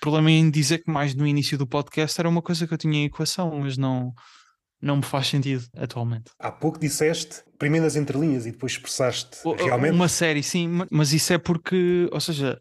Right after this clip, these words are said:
Speaker 1: a minha parte criativa, ou não diria de comediante, mas acho que é óbvio que qualquer pessoa que gosta de comédia, depois no seu dia-a-dia, a linguagem que usa para se expressar é também a comédia. Depois em palco ter jeito é outra coisa, não é? Ou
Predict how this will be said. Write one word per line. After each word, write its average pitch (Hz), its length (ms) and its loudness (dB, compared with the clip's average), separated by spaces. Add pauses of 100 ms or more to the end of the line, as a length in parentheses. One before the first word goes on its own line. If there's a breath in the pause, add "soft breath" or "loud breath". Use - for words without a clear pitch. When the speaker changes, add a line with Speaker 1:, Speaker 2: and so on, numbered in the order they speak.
Speaker 1:
a 156 40 0
minha 160 120 4
parte 165 320 0
criativa, 151 960 2
ou 147 460 0 (180)
não 151 180 6
diria 151 240 4
de - 80 -4
comediante, 175 480 4
mas 135 380 0 (840)
acho 135 180 -2
que 135 460 0
é - 60 -14
óbvio 143 380 0
que 156 300 0
qualquer 147 280 -2
pessoa 151 200 -4
que - 100 -6
gosta - 240 -4
de - 80 -16
comédia, 147 380 2
depois 143 420 -2
no 147 160 2
seu 143 240 0
dia-a-dia, 139 460 0
a - 20 0
linguagem 143 500 0
que 151 140 -4
usa 143 320 -2 (380 soft breath)
para - 140 -2
se - 80 -2
expressar - 380 -2
é 139 80 0
também 147 320 4
a - 40 0
comédia. 143 460 0
Depois 131 260 -4
em 135 120 2
palco 131 340 -2
ter 135 460 0
jeito 139 340 0
é 143 40 2
outra 143 220 0
coisa, 135 320 0
não 120 120 2
é? - 20 0
Ou 123 40 -6